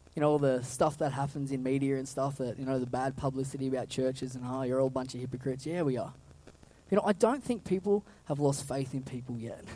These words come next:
<laughs> I really don't. I really believe that people still believe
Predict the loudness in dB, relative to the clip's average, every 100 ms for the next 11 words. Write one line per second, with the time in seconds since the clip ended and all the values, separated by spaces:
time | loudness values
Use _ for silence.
0 | -16 -20 -20 -20 -20 -12 2 4 8 6
1 | 6 2 0 -6 -18 -20 -20 -20 2 6
2 | 8 8 8 6 8 8 6 4 2 -2
3 | -2 2 2 2 -2 -16 -20 -20 _ -20
4 | -20 -12 -4 4 8 10 8 4 6 4
5 | 4 2 -2